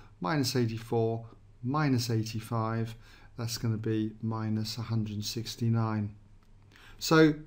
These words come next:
that leads on to then B equaling negative one. And if we substitute our value for B, sub it into, say, equation one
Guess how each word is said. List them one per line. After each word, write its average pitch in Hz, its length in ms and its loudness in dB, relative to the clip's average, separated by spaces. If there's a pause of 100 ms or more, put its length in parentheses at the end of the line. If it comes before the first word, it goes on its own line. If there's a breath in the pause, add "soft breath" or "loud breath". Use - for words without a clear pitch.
that 127 240 -4
leads 120 340 4
on 113 280 4
to 117 280 4
then 117 380 2 (320 loud breath)
B 120 400 6 (260)
equaling 110 840 -2 (300)
negative 107 480 -4
one. 104 300 -4 (1200 loud breath)
And 156 460 6
if - 180 -2
we 143 100 6
substitute 135 920 6 (100)
our 120 160 0
value 120 520 2
for 113 180 -6
B, 139 520 6 (420 soft breath)
sub 113 440 -2 (1080 soft breath)
it 113 340 -2
into, 117 400 2
say, 123 400 2
equation 131 880 2 (220)
one 131 380 2